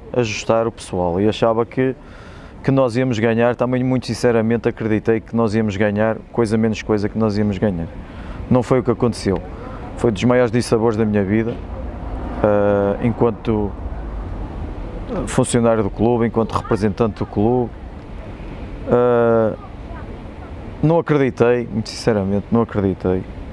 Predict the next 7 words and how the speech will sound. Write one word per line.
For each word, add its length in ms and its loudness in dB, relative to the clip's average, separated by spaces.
Ah, 520 4
só 180 2
acreditei 440 2
no 100 2
dia 160 2
seguinte, 380 -2
ah, 340 4